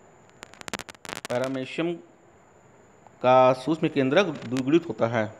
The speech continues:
पैत-, अ, पैंतालीसवाँ है, निम्नलिखित में से किस परजीवी का मध्यवर्ती पोषी नहीं होता है? Means which of the following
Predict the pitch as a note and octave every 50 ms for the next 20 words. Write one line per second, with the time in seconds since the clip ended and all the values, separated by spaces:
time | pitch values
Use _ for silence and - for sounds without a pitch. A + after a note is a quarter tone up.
0 | - - _ _ _ _ _ _ _ _ _ _ _ _ _ _ _ _ _ _
1 | _ - A#2 A#2 A2+ A#2 A#2 A2+ A2+ - A#2+ A#2 - A#2+ A#2 B2 A#2+ A#2+ - -
2 | D3 D#3 D3+ D3+ D#3 D#3+ E3 E3+ E3+ - - _ _ _ _ _ _ _ _ _
3 | _ _ _ _ - C3+ D3 D#3 D#3+ D#3+ D#3 - D#4+ - E3+ F3 F3 - F3+ -
4 | - F#3+ G3 G3 - - D#3 C#3+ C3 C#3+ D3 E3 F3+ F3 - D#3+ D#3+ D#3 D3 D3
5 | D#3+ D3+ D3 C#3+ D3 C3+ C#3+ - D4 - - - - - _ - B3+ C#3 C3 -
6 | - F3+ E3 C#3+ B2+ D3 D3+ C3+ A#2 A2 - A#2 A2+ A#2+ B2+ A2+ G2+ - - -
7 | - - - - _ - - - - - - - _ _ - - - - - _
8 | - _ - _ _ - - - - A#2+ A#2+ C3+ D#3+ F3+ F3+ F3+ - C#3+ F3 F#3
9 | F3+ F3 D#3 - E3+ D3+ - - C#3 C3 C#3 D#3+ F3